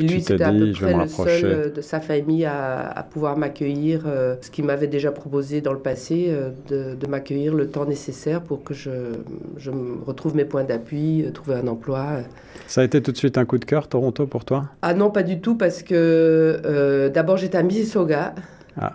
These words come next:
Speaker 2: oui.
Speaker 1: Alors, euh, moi, j'aime pas la banlieue. <laughs> Mais ça a quand même eu, euh, ce passage à Mississauga devait se faire, puisque mes enfants, d'abord, je les ai mis, euh, j'habitais pas loin de l'école Sainte-Famille,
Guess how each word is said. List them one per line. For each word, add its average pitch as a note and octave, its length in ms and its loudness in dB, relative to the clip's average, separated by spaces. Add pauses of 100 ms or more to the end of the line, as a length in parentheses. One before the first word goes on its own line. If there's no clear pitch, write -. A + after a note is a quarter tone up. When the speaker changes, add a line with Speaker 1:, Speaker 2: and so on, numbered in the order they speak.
Speaker 2:
oui. A2+ 80 0
Speaker 1:
Alors, D3+ 340 2
euh, C#3+ 140 2
moi, D#3 160 0
j'aime D#3 240 -2
pas F3+ 100 -4
la F3+ 100 0
banlieue. D3 420 0
<laughs> A#3+ 60 2 (1700)
Mais F3 140 2
ça F#3+ 140 0
a G#3+ 40 0
quand G#3+ 140 0
même G3+ 240 2
eu, G3 220 2
euh, D#3 400 4 (100)
ce - 260 -8
passage F3+ 400 0
à E3+ 100 4
Mississauga E3 520 2
devait D#3 320 2
se - 340 -12
faire, G#3+ 320 0
puisque E3+ 360 -4
mes D#3+ 260 4
enfants, D#3+ 220 0
d'abord, D#3+ 320 2
je D#3+ 120 -4
les D3 220 0
ai D#3 80 2
mis, D#3 340 4
euh, D3 120 2
j'habitais D#3 480 0
pas E3 160 -2
loin F3 240 4
de E3+ 100 0
l'école D#3 300 2
Sainte-Famille, D#3 600 -2